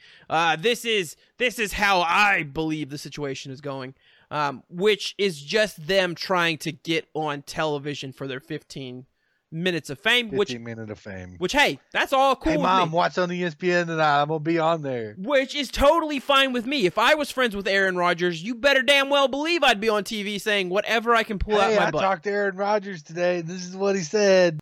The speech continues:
Speaker 1: But what has come out, and this is me doing a bad job doing some research, but I saw a lady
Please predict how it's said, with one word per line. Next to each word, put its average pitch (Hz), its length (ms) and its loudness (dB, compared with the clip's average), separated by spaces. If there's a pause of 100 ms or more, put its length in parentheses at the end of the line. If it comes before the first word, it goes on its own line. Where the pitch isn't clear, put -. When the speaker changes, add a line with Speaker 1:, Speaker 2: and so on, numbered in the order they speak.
Speaker 1:
But 226 300 2
what 214 280 0
has 370 640 2
come 190 320 -4
out, 123 380 -8 (140)
and 196 440 0 (160)
this 196 260 -4
is 226 160 -8
me 240 180 -2
doing 196 380 -4
a 175 60 -2
bad 180 340 0
job 165 460 0
doing 170 260 -2
some 151 240 -12
research, - 640 -8 (420)
but 143 240 0
I 190 140 2
saw 180 880 0 (540)
a 214 400 0
lady 190 840 -2